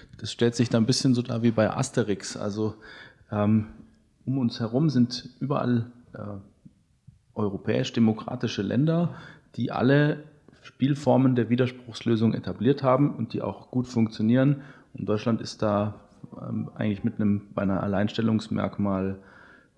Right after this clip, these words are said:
ähm, unterwegs, was betrüblich ist. Und um noch mal kurz, äh, drauf zurückzukommen, auf diese Situation mit den Angehörigen. Ähm,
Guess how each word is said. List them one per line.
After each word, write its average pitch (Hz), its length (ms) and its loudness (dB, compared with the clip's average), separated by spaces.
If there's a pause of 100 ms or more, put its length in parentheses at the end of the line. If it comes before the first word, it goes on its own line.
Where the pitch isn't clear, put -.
(160)
ähm, 92 600 -8
unterwegs, 110 800 -2 (680)
was - 500 -10 (140)
betrüblich 127 520 -4
ist. 104 160 -4
Und 110 280 0 (240)
um 120 120 6
noch 113 200 4
mal 107 200 8
kurz, - 360 0
äh, 107 140 -2
drauf 113 300 -2
zurückzukommen, 139 760 -4
auf - 240 -6
diese 107 520 -4
Situation 120 480 -6
mit 120 140 -2
den - 120 -10
Angehörigen. 120 640 -6 (460)
Ähm, 104 460 -8